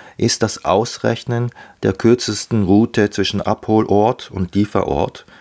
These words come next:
das selbstverständlich nicht auf Google Maps basiert, sondern als Karte dient, OpenStreetMaps.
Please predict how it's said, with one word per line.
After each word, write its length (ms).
das 160
selbstverständlich 800
nicht 340
auf 280
Google 260
Maps 300
basiert, 440
sondern 380
als 260
Karte 380
dient, 520
OpenStreetMaps. 1200